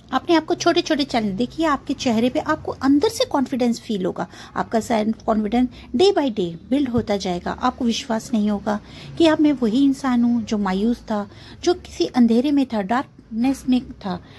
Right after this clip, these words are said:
तो आप अपने आप को बहुत ही relax feel करोगे,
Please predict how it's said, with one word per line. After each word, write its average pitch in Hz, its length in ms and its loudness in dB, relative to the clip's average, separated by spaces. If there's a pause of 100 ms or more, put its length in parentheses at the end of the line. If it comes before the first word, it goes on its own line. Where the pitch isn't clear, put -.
(300)
तो 185 260 0
आप 185 220 -2 (120)
अपने 226 240 2
आप 208 220 0
को 214 200 -2 (320)
बहुत 285 300 -2
ही 320 160 2
relax 220 540 -2
feel 247 220 0
करोगे, 226 520 0